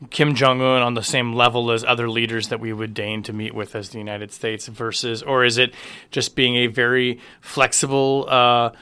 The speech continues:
transactional president who's willing to renegotiate our alliances and our,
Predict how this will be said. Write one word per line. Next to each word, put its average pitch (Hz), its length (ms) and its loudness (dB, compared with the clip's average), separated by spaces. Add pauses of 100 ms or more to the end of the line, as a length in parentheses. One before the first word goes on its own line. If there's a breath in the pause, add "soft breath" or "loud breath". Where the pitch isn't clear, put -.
transactional 131 920 2
president 147 480 0
who's 156 160 2
willing 151 340 2
to 160 580 0
renegotiate 156 720 2
our 143 120 4
alliances 156 760 0
and 143 360 -2
our, 127 420 4